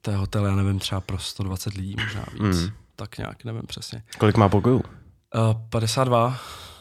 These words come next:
Speaker 2: Hmm,
Speaker 1: Myslím.
Speaker 2: OK, tak to je ještě menší, než jsem dělal já. Já jsem dělal, měl
Speaker 1: No.
Speaker 2: sedmdesát jedna.
Speaker 1: OK. A jako bylo tam nějakých dvacet lidí, no, což je,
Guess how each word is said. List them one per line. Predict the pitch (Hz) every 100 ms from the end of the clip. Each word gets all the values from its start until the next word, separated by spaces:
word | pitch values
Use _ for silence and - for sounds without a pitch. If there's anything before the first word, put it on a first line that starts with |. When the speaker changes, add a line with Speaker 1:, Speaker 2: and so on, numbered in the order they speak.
| - _ _ _
Speaker 2:
Hmm, | 101
Speaker 1:
Myslím. | 113 135
Speaker 2:
OK, | 110 127 156
tak | 113 110
to | 95
je |
ještě | - 120
menší, | 107 -
než | 110
jsem | - 110
dělal | 107 101
já. | 95
Já | 95
jsem | - 113
dělal, | 107
měl | 117
Speaker 1:
No. | 117 107
Speaker 2:
sedmdesát | 110 107 107
jedna. | 95 87 - - _ -
Speaker 1:
OK. | 117 - - _ _ _ _ _ _ _ _ _ _ _ _ _ _
A | 113 107 104 104 - _ _ _ _ _ _ _ _ _ -
jako | 113 117
bylo | 104 110 110
tam | 110
nějakých | 107 98 113
dvacet | 104 104 104
lidí, | 107 107 131
no, | - -
což | 107 -
je, | 98